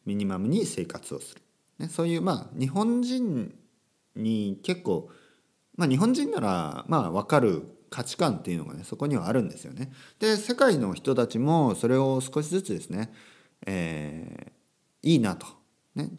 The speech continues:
ちょっと共感、共感してくれる。あ、あ、そういう考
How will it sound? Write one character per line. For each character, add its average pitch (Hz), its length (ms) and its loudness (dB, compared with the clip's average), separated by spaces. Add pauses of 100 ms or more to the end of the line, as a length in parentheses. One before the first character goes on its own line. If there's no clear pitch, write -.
ち - 60 -4
ょ 151 40 4
っ - 40 -10
と - 80 -14
共 131 240 6
感、 117 360 0 (280)
共 120 180 0
感 120 220 0
し - 60 -12
て 113 120 0
く 110 80 -2
れ 101 100 2
る。 82 200 -6
あ、 110 160 -2 (400)
あ、 113 140 -4
そ 123 160 0
う 123 60 2
い 127 80 2
う 123 60 0
考 127 120 -4